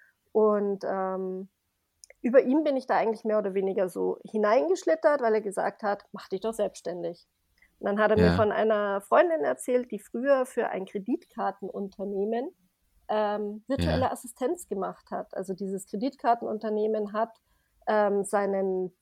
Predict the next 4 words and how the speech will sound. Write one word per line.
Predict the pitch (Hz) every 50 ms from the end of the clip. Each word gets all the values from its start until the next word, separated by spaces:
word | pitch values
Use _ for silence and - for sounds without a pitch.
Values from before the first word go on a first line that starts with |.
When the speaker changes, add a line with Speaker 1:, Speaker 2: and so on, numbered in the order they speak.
| _ _ _ _ _
Speaker 1:
Premium-Kunden | - - 185 196 226 254 247 240 233 226 220 220 - - 247 240 233 233 - 233 226
oder | 208 202 220 214 208
sowas, | 208 208 196 208 196 202 202 - - -
ähm, | - 202 196 190 208 196 190 196 202